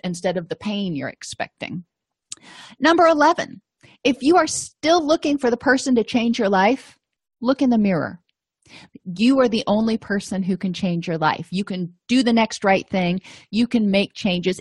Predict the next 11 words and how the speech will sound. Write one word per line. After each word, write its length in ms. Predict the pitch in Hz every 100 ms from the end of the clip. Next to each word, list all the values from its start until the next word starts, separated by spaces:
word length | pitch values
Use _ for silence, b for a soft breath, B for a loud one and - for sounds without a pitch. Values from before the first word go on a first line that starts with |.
| -
Yes, 380 | 294 311 294
there 160 | - 277
are 180 | 262 247
people 600 | - 247 247 233 220 -
out 280 | 190 190 -
there 200 | 196 196
that 200 | 180 -
can 120 | 202
improve 520 | 185 175 180 180 196
your 100 | 175
life, 420 | 180 160 190 -